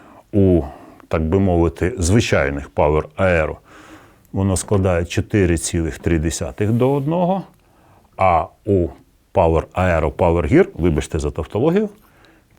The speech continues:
три з половиною до одного. І якщо тягу цих катушок можна порівнювати з трактором, то це вже просто локомотив. Я дуже хочу, просто бажаю нашим глядачам, щоб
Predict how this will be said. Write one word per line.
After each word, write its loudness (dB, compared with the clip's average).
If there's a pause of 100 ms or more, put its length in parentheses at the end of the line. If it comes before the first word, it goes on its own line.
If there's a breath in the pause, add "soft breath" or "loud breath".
(100)
три 4
з -8
половиною 2
до -2
одного. -4
І 0
якщо 2 (520 loud breath)
тягу 2
цих -2
катушок -6
можна 0
порівнювати -2
з -10
трактором, -2
то -6
це -2
вже 0
просто -4
локомотив. -4 (480 loud breath)
Я 2
дуже 2 (440 loud breath)
хочу, -2 (140)
просто -8
бажаю -2 (160 loud breath)
нашим -10
глядачам, -4 (680 loud breath)
щоб -4